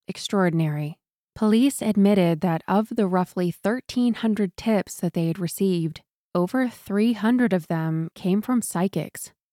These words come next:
They dutifully looked into all the tips, but said that not one of the psychic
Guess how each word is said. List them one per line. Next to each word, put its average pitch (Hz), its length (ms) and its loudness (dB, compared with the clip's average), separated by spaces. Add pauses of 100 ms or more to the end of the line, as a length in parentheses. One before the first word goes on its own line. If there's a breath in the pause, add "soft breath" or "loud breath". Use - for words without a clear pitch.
(140)
They 185 160 2
dutifully 202 580 2
looked 180 340 2
into 185 300 2
all 180 200 2
the 214 100 2
tips, - 640 -4 (240)
but 160 240 -6
said 196 320 -2
that 196 120 0
not 180 360 2
one 185 380 4
of 240 160 -6
the 247 80 0
psychic 185 400 -2